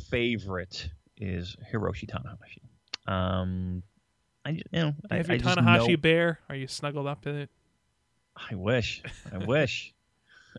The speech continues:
Speaker 1: <laughs> Those comforts. Um, no, but, uh, look, he, he, I think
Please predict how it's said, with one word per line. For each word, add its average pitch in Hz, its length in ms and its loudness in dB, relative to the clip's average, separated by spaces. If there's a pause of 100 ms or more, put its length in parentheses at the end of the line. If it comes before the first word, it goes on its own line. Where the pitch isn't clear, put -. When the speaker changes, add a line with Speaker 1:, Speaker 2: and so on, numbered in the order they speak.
(140)
Speaker 1:
<laughs> - 0 - (220)
Those - 300 -10
comforts. - 560 -6 (560)
Um, 104 500 2 (460)
no, 101 320 2 (440)
but, 98 220 -2
uh, 92 600 -2
look, - 200 -2 (460)
he, 110 360 -2
he, - 220 -16
I 107 100 -2
think 98 280 -2